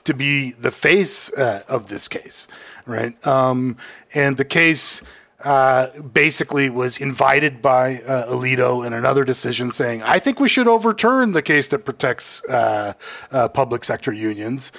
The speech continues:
Uh, and lo and behold, uh, a think tank shows up,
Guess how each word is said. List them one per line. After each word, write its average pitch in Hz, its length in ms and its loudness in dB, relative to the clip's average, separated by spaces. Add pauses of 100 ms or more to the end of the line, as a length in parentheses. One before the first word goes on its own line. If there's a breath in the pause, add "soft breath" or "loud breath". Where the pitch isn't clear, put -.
(200 loud breath)
Uh, 131 240 2
and 139 140 2
lo 147 180 4
and 143 140 0
behold, 131 640 0 (340 loud breath)
uh, 120 500 0
a 131 60 -6
think 127 260 -6
tank 123 280 -2
shows 123 320 0
up, 120 280 -2